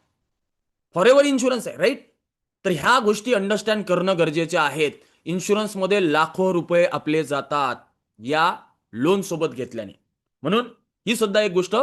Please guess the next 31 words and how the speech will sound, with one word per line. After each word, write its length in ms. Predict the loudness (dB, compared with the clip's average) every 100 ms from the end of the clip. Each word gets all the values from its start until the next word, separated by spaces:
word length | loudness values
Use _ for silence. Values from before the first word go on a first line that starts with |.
| -2 _ _ _ -4
लक्षात 280 | -2 0 -2
असू 200 | -2 -6
द्या. 140 | -8 -10 _ _ -4
पुढे 180 | 0 2
जरी 160 | 2
होम 200 | 2 0
लोन 160 | 0 0
घ्याल 220 | 0 2
कधी 240 | 0 -2 -2 -10 _ -4
तर 60 |
ही 120 | -4 -2
सुद्धा 380 | -2 0 0 0
गोष्ट 200 | -6 -2
लक्षात 360 | -2 0 0 -2
असू 140 | -2
द्या. 140 | -2 -4 -8 _ _ -4
होम 160 | 0 4
लोन 180 | 4
इन्शुरन्स 460 | 4 0 0 0 2
घेतल्यापेक्षा 720 | 0 0 0 0 0 0 0 -2 -10 _ _ _
टर्म 220 | 2 4
इन्शुरन्स 400 | 4 2 0 -2 0
ठेवा. 240 | 2 0 -4 _ _
टर्म 180 | -2 0
इन्शुरन्स 380 | -2 -2 -4 -2
जर 80 | -2
तुमच्याकडे 400 | -2 -2 0 0
असेल 340 | 0 -2 -2 -10 _ _ -4
तर 100 | -2
विषय 280 | 2 2
संपला. 380 | 2 -2 -4 -8